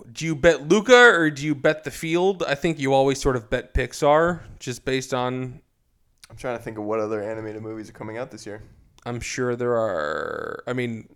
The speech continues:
Speaker 2: I mean,
Speaker 1: we
Speaker 2: The Boss Baby two,
Speaker 1: Boss Baby
Speaker 2: Colin
Speaker 1: two,
Speaker 2: Family Values.
Speaker 1: Hotel,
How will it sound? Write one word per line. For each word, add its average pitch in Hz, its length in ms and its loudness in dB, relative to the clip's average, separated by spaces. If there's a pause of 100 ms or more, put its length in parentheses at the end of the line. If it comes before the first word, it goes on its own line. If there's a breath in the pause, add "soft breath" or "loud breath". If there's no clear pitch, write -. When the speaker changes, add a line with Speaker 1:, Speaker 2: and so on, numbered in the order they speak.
(100)
Speaker 2:
I 123 40 -14
mean, 117 120 -8
Speaker 1:
we 110 40 -8
Speaker 2:
The 107 60 -8
Boss 107 380 2
Baby 127 720 -4
two, 143 100 -4
Speaker 1:
Boss 131 260 0
Baby 147 160 0
Speaker 2:
Colin 131 220 -2
Speaker 1:
two, 147 380 2
Speaker 2:
Family 123 500 -8
Values. 127 300 2
Speaker 1:
Hotel, 151 600 0